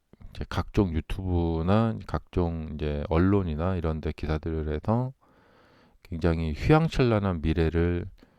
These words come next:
이제 가정을 하면서 막 그런 이야기를 막 이렇게 흥미를 끌거든요. 예. 근데 이건 참 뭐라고 하기가 참 애매한 상황입니다. 예. 좀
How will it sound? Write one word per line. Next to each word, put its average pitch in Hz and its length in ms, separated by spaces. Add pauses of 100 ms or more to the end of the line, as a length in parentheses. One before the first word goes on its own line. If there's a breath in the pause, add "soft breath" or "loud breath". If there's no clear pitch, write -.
(540 soft breath)
이제 73 360 (800)
가정을 101 580
하면서 78 480
막 76 140
그런 85 300
이야기를 78 440
막 73 120
이렇게 71 260
흥미를 147 440
끌거든요. 120 760 (1000 soft breath)
예. 71 140 (1900 loud breath)
근데 113 280
이건 104 280
참 117 240
뭐라고 101 400
하기가 113 380
참 - 200 (140)
애매한 110 480
상황입니다. 98 720 (380)
예. 76 120 (800)
좀 113 340